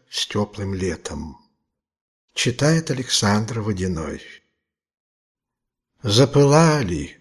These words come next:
алым цветом кисти спелые рябин. Всё молчит. Земля и небо, тишина у всех дорог.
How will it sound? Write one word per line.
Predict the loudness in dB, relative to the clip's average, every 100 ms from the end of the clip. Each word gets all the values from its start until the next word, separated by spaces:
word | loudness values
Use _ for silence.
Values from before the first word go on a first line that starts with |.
| _
алым | -2 -2 -2 -6
цветом | -6 -6 -4 -2 0 0 -2 -6 -4 -8 -12 _ _ _ _ _ _
кисти | -4 0 0 -2 -8 -10 -6
спелые | -4 -4 -6 -2 2 2 2 -2 -2
рябин. | -2 -4 -4 -4 -6 -8 -10 -20 _ _ _ _ _ _ _ _ _
Всё | -6 2 4
молчит. | 4 2 -4 -10 -8 -6 -8 -10 -18 -20 _ _ _ _ _ _ _ -10
Земля | -6 -4 -4 -6 -4 -4 -4 -10 _ _ _ _ _ -10
и | -6
небо, | -4 -4 -4 -6 -8 -10 -16 _ _ _ _
тишина | -14 -8 -8 -8 -6 -4 -4
у | -6
всех | -8 -4 -2 -2
дорог. | -4 -4 -4 -8 -10 -16 -18 -18